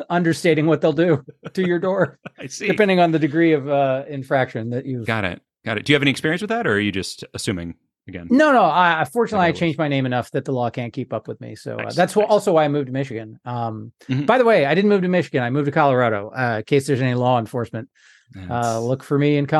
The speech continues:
Speaker 1: Colorado, 'cause that's where I live.
Speaker 2: I don't think
Speaker 1: He
Speaker 2: that
Speaker 1: said
Speaker 2: that's
Speaker 1: convincingly.
Speaker 2: That's not convincing. And that made it even less convincing, I have to say.
Speaker 1: I know, but maybe I'm doing a double bluff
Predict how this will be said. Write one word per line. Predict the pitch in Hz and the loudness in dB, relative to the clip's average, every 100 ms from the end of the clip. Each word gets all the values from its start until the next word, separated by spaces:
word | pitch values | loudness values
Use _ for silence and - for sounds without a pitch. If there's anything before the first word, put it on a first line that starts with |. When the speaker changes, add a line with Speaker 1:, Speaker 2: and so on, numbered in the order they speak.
| 156 | 4
Speaker 1:
Colorado, | 165 175 131 120 | 4 4 4 0
'cause | 120 | 0
that's | 127 196 - | 2 0 0
where | 123 | 0
I | 110 107 | 2 0
live. | 104 107 135 139 - - | 0 0 -2 -4 -14 -10
Speaker 2:
I | |
don't | 98 | -6
think | 131 | -2
Speaker 1:
He | 117 | 0
Speaker 2:
that | 101 | 0
Speaker 1:
said | 117 | -4
Speaker 2:
that's | 104 | -4
Speaker 1:
convincingly. | 120 110 113 98 113 113 151 139 _ _ - | -4 -2 -4 -2 -4 -2 -6 -8 _ _ -20
Speaker 2:
That's | - | -16
not | - - | -16 -16
convincing. | - - - - 107 _ _ _ | -16 -14 -12 -12 -12 _ _ _
And | 104 87 | -10 -2
that | 104 131 | 2 2
made | 87 92 | 0 -8
it | - | -10
even | - 104 92 | -6 -4 0
less | 101 - | 0 -2
convincing, | - - - - | -12 -16 -14 -8
I | - | -6
have | - | -6
to | |
say. | - | -4
Speaker 1:
I | 135 | -2
know, | 139 165 214 143 95 | 0 4 4 2 -2
but | 127 127 | -6 -4
maybe | 139 165 175 156 | 0 2 2 2
I'm | 131 123 | 0 -2
doing | 147 131 | -2 -2
a | |
double | 120 135 113 | -2 -4 -4
bluff | 127 147 - - - | -2 -2 -4 -16 -20